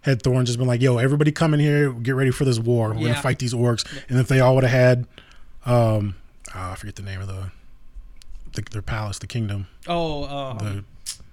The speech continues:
Speaker 1: castle under the Misty Mountain
Speaker 2: Yeah,
Speaker 1: or
Speaker 2: the
Speaker 1: whatever.
Speaker 2: Misty Mountain Castle, the Dorne? No.
Speaker 1: Is it? I think, was that the humans?
Speaker 2: That might have been the
Speaker 1: The human
Speaker 2: humans.
Speaker 1: city. I forget the name of.
Speaker 2: I watch it enough. I should fucking know
Speaker 1: Right.
Speaker 2: this. Um,
Speaker 1: The dwarf kingdom of
Speaker 2: yeah.
Speaker 1: whatever.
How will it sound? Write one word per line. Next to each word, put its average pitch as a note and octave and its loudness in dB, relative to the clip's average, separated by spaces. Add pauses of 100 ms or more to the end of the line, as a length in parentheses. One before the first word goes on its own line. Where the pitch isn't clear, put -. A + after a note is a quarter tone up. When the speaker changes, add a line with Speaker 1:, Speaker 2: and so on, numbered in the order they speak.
(800)
Speaker 1:
castle A2 -6
under A2 -2
the G#2 -2
Misty G#2+ -2
Mountain G#2+ -4
Speaker 2:
Yeah, G#2+ -4
Speaker 1:
or G#2+ -2
Speaker 2:
the G#2+ -4
Speaker 1:
whatever. G#2+ -4
Speaker 2:
Misty G#2+ -4
Mountain C3+ -10
Castle, C#3 -16
the C3 -16 (240)
Dorne? F3 -10
No. C3+ -12 (120)
Speaker 1:
Is B2 -4
it? C3 -6 (440)
I A#2 -12
think, C3 -10
was A#2 -2
that A#2+ -4
the G2+ -6
humans? A2 0
Speaker 2:
That D#3 -4
might D3+ -8
have C#3 -12
been C#3 -14
the - -12
Speaker 1:
The - -20
human B2 0 (160)
Speaker 2:
humans. A2 0
Speaker 1:
city. G#2 -2
I - -8
forget A2+ -4
the G#2 -6
name G#2 0
of. G2+ -4
Speaker 2:
I E3+ -8
watch E3+ -2
it D3+ -6
enough. C#3+ -10
I C#3+ -12
should C#3 -14
fucking C#3 -12
know C3 -14
Speaker 1:
Right. G2 -4
Speaker 2:
this. G2+ -8 (600)
Um, C#3 -12
Speaker 1:
The G2+ -6
dwarf G#2 -4
kingdom G#2 -4
of G2+ -2
Speaker 2:
yeah. A#2+ -6 (180)
Speaker 1:
whatever. F#2 -8